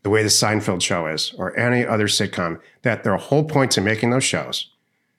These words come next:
is to entertain the hell out of you. And, and honestly, I watch them, and Jill and I, like every other person that sits on a couch and watches those shows,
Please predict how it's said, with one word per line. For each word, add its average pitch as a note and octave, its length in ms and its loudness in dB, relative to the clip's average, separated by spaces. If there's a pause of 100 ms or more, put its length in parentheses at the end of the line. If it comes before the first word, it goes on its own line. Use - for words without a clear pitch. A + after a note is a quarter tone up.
(120)
is - 140 0
to - 160 -4
entertain A#2+ 360 2
the G#2 60 2
hell G#2+ 200 2
out E2+ 120 0
of E2+ 100 -4
you. F2 240 -2 (460)
And, G2 380 0
and G#2 160 0
honestly, A2 480 2
I G2+ 80 2
watch C3 340 2
them, F#2+ 180 2
and F#2 80 0
Jill G#2 180 2
and G#2+ 100 4
I, A2+ 140 2
like F#2+ 260 0
every F2+ 360 -2
other G#2+ 160 2
person A#2+ 340 0
that A2 80 2
sits - 260 0
on B2 100 2
a A#2 60 0
couch A#2+ 320 -2
and F2+ 80 0
watches F#2 340 -2
those G#2 160 0
shows, B2+ 540 2